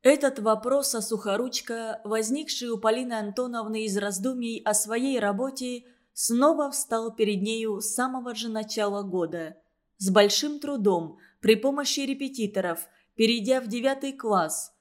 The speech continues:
Сухоручко не сделал для себя никаких выводов. Он стал даже хуже.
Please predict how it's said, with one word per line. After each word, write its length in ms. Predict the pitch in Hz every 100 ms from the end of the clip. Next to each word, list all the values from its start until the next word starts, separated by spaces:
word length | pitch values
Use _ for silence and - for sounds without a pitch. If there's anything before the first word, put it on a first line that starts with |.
| _
Сухоручко 720 | - 220 208 214 214 208 214 208
не 160 | 202
сделал 500 | 190 175 247 269 262
для 160 | 240 240
себя 400 | - 240 233 226
никаких 640 | 226 269 269 269 262 233
выводов. 500 | 226 214 175 170 170 - _ _ _ _ -
Он 200 | 208 196
стал 280 | - 214 202
даже 280 | 214 190 226
хуже. 640 | - 285 226 165 143